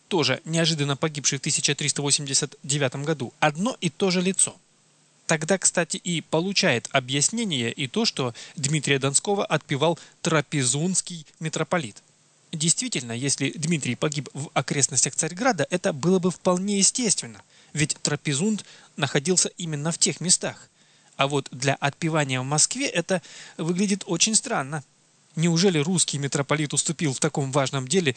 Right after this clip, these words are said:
свое место приезжему иностранцу? Причем даже не патриарху, а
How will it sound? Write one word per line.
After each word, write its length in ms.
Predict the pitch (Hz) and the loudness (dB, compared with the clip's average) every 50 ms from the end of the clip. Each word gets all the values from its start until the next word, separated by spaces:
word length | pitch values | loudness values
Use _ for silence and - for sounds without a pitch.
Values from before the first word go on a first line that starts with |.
| - - | -2 0
свое 340 | - - 170 160 147 143 139 | 2 2 2 2 -2 -2 -2
место 440 | 131 135 143 185 202 - - 123 - - - _ - | -2 0 2 4 4 2 2 -2 -10 -12 -18 _ -8
приезжему 540 | 156 135 123 127 151 143 147 139 135 139 | -6 -4 -2 0 2 2 2 2 0 -2
иностранцу? 520 | 143 143 - - - - - 95 - - - _ _ _ _ _ _ _ _ _ _ - | -2 -2 -2 -2 -4 -6 -8 -10 -10 -10 -10 _ _ _ _ _ _ _ _ _ _ -8
Причем 320 | - 131 - - 151 143 | -2 0 0 0 2 2
даже 220 | 151 147 131 147 | 2 2 2 2
не 180 | 143 165 185 151 | 2 2 0 0
патриарху, 640 | - - 175 - 175 131 127 156 220 220 - - - - | 0 0 -2 -2 0 2 4 4 4 2 -2 -8 -4 -2
а 160 | 139 143 131 | 0 -2 -2